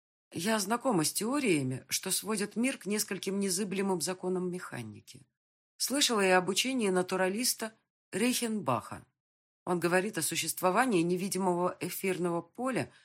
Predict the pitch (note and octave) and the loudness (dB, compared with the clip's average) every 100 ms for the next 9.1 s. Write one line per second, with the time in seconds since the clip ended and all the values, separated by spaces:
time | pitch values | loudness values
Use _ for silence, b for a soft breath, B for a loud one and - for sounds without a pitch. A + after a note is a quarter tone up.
0 | b - F#3+ A3 B3+ G#3+ F3+ F3+ F3+ F#3 | b 0 4 4 2 4 6 6 4 0
1 | E3+ F3 - C4 D4 - - E3+ F#3 G3 | 0 0 -2 -4 -8 -10 -8 -4 -2 -4
2 | F#3+ F3+ E3+ A2+ G2+ - _ _ _ _ | -6 -8 -8 -10 -12 -18 _ _ _ _
3 | _ _ - - G3+ F3 G#3 G#3 G#3 F3+ | _ _ 0 2 4 4 4 4 2 4
4 | G3+ F#3+ F#3+ F#3 D3+ F3+ F#3 G3 G3 G3 | 4 6 4 2 2 2 4 2 -2 -2
5 | - B3+ C4+ - F3+ F#3 F#3+ A3+ D4+ D4+ | 0 0 -2 -2 -2 0 0 2 2 0
6 | - b b b - G3+ C4 C4 G3+ F3 | -2 b b b -4 4 4 6 4 4
7 | D#3 - C#3+ B2+ _ _ - F#3 F#3+ G#3 | 2 -4 -4 -4 _ _ -4 -2 0 -2
8 | B3+ B3 - A3 A3 - D#3 A#2 G#2 F#2+ | -2 -2 -2 -2 -2 0 0 -2 -4 -10